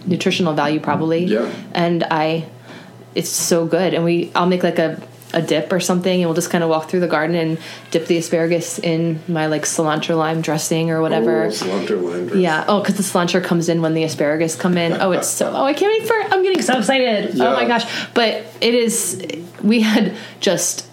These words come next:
Speaker 1: it was one of those things where you're like, "Okay, I'm, 'cause I'm sick of asparagus," 'cause we just eat tons of asparagus for a month, and then you get sick of it. But I just think that's so cool. I mean, what,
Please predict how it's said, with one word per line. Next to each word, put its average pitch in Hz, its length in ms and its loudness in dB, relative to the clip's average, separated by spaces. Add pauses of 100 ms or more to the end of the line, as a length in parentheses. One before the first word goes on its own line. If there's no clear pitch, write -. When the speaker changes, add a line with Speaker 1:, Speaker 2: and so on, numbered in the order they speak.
(160)
Speaker 1:
it 208 80 2
was 196 160 2
one 208 80 4
of 202 60 2
those 185 180 0
things 180 240 2
where 180 80 2
you're 165 100 2
like, 160 200 0
"Okay, 170 400 2
I'm, 165 200 -2 (240)
'cause 190 220 2
I'm 190 140 2
sick 185 160 0
of 165 100 0
asparagus," 156 420 -2
'cause 180 220 2
we 190 60 2
just 185 200 0
eat 185 180 0
tons 208 280 2
of 190 80 2
asparagus 170 540 0
for 165 160 -2
a 160 40 0
month, 180 360 2 (560)
and 175 160 4
then 170 180 2
you 180 60 2
get 214 180 0
sick - 160 0
of 170 80 2
it. 196 240 0 (180)
But 226 100 2
I 269 40 2
just 311 200 -2
think 349 160 0
that's 226 200 0
so 196 220 0
cool. 190 320 0
I - 40 2
mean, 196 320 2
what, 208 300 0